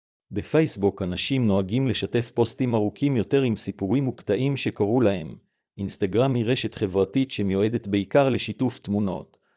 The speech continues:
ובטיקטוק אנשים משתפים סרטונים קצרים. גם כאן כמובן יש יוצאים מן הכלל, אך אנו מדברים על הרוב המכריע.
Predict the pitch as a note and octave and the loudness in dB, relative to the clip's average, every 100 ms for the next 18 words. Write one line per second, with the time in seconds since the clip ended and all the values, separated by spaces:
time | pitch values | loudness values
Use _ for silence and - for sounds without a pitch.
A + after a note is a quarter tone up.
0 | _ _ G#2+ G2+ G#2 - D3 C#3+ G#2 G2 | _ _ -4 -4 -4 0 2 2 0 0
1 | - C3+ A#2+ - - C#3 C#3 - A2 F#2 | -2 -2 -2 -4 -4 -4 -2 0 -2 0
2 | G#2+ B2+ B2 - - F2 D2 A#1 - _ | 0 0 -2 -4 -4 -2 -4 -12 -18 _
3 | _ _ _ _ _ _ _ _ _ G2 | _ _ _ _ _ _ _ _ _ -2
4 | A2 A2+ - A2+ A2 - G#2 F#2 A2+ A#2 | 0 0 2 2 2 2 0 2 2 4
5 | A2+ G#2+ - F#2+ - A2+ A#2 G#2+ G2+ G#2+ | 4 2 0 -2 -2 0 2 2 0 0
6 | D#2+ D2 A#1+ _ _ _ - - B2 A2+ | 0 -2 -8 _ _ _ -8 -2 0 2
7 | G#2 G#2 F#2+ B2+ B2+ A2 G#2+ A#2 G2 F#2+ | 2 2 0 0 2 2 4 2 2 0
8 | - F#2 D#2+ B1 | -4 -6 -6 -8